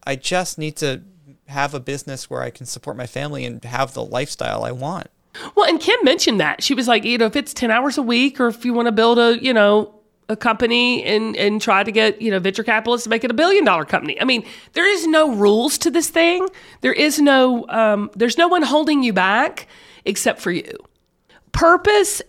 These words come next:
Speaker 2: and, um, fulfillment does not always come from money and high positions.
Speaker 1: Yeah.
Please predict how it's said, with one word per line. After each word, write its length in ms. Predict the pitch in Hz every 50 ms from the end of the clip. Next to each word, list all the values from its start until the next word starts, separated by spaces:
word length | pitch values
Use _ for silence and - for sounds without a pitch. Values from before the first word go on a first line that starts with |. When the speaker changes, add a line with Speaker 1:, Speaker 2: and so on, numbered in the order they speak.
| _ -
Speaker 2:
and, 500 | 277 262 247 240 240 233 240 226 233 233 - - _ _
um, 280 | - 226 220 214 214 180
fulfillment 720 | - - 175 - - 233 233 220 226 214 185 - - -
does 160 | 190 185 -
not 140 | 240 233 247
always 300 | 254 247 226 220 208 -
come 320 | - - 214 202 202 202 196
from 300 | - - 196 180 180 180
money 480 | 185 185 180 180 180 180 190 190 -
and 120 | - 175 156
high 200 | 185 196 185 180
positions. 840 | 175 - 180 151 - 170 156 - - 151 - - - - - - - - _ _ _ _ _ - - - - - 165 -
Speaker 1:
Yeah. 140 | 123 110